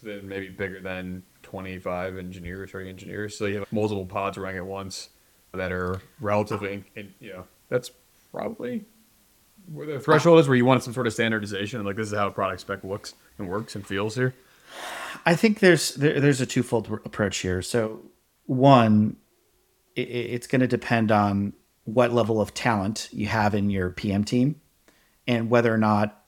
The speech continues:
Speaker 2: they can do stuff ad hoc, right? Do you have a bunch of seniors or are they juniors who need that help? So I think the templates can come in as early as possible because it can help guide the thought process of someone who's still learning how to do the role.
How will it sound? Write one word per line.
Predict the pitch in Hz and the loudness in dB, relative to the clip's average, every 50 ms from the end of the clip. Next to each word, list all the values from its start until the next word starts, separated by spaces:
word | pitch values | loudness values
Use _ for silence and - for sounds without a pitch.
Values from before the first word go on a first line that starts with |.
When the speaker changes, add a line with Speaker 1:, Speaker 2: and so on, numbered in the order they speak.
| _ _ | _ _
Speaker 2:
they | - 127 117 | 2 2 2
can | - - 120 107 101 98 95 95 101 - _ _ _ _ _ _ _ _ _ _ _ _ _ _ _ _ _ | 2 2 0 0 0 0 -2 -4 -6 -10 _ _ _ _ _ _ _ _ _ _ _ _ _ _ _ _ _
do | - 151 147 | 4 4 4
stuff | 131 - - - 110 98 - - | 4 4 2 2 0 0 0 -4
ad | 104 107 101 - | -4 -4 -4 -4
hoc, | - 76 71 - - - - - _ - | -6 -8 -10 -12 -14 -18 -20 -20 _ -6
right? | - 98 101 101 110 - _ _ _ _ _ _ _ _ _ _ _ _ _ - | -4 -4 -4 -4 -6 -12 _ _ _ _ _ _ _ _ _ _ _ _ _ -2
Do | 131 131 | 2 4
you | 123 | 6
have | 123 131 123 | 8 8 6
a | 117 | 6
bunch | 120 120 110 - | 4 2 2 2
of | 110 | -2
seniors | - - 117 110 110 110 107 107 104 - - - _ | -4 -2 -2 0 0 0 0 -2 -2 -4 -8 -6 _
or | - 113 110 107 104 104 | 0 2 4 4 4 2
are | 107 | 2
they | 104 104 98 95 95 - | 0 -2 -2 -4 -4 -6
juniors | 98 101 117 120 123 110 104 107 101 - | -6 0 2 2 4 4 2 0 -2 -2
who | - 101 | -4 -6
need | 95 101 107 101 101 82 | -4 -4 -6 -6 -6 -6
that | - 92 85 - | -6 -6 -6 -6
help? | - 95 80 - - - | -6 -8 -8 -8 -10 -6
So | - - 127 | -2 0 0
I | 113 | 0
think | - - 156 156 - | 2 0 -2 0 0
the | - 110 | -4 -2
templates | - - 110 104 - 113 110 104 87 - - - - - _ _ _ | 0 0 0 0 0 0 0 0 -2 -2 -6 -8 -8 -10 _ _ _
can | - 127 110 104 | -2 -2 -2 0
come | - - 113 107 | 0 0 0 2
in | 107 101 | 2 2
as | 101 92 - - | 0 -2 -4 -4
early | 120 110 107 107 101 95 | -2 0 0 2 2 0
as | 92 - | -2 -4
possible | - - 110 107 101 - - 101 98 90 87 92 - - _ _ _ _ _ _ _ | -4 -2 -2 -2 -2 -2 -6 -6 -6 -6 -6 -8 -10 -14 _ _ _ _ _ _ _
because | - 123 - 123 107 | -4 -2 0 0 0
it | 120 | 0
can | - 104 101 | -2 -2 2
help | 107 120 117 - - - | 2 2 2 2 0 2
guide | 113 110 107 107 107 107 104 85 | 4 6 6 6 6 4 2 -2
the | - 90 | -6 -10
thought | - - 104 95 92 - | -4 -2 -2 -2 -2 -4
process | - - 95 95 - - 117 - - | -6 -6 -4 -4 -4 -6 -8 -8 -8
of | 101 104 | -8 -8
someone | - - 101 95 104 95 92 | -6 -6 -4 -4 -4 -6 -6
who's | 101 101 - - | -8 -10 -10 -8
still | - - - - 127 107 98 98 | -10 -10 -2 0 0 2 2 0
learning | 101 95 92 95 92 85 | 0 -2 -2 -2 -2 -2
how | 85 101 | -4 -4
to | 101 - | -6 -6
do | 78 - 85 | -6 -8 -8
the | - - | -8 -8
role. | - - 78 - - - - | -8 -8 -10 -10 -10 -12 -14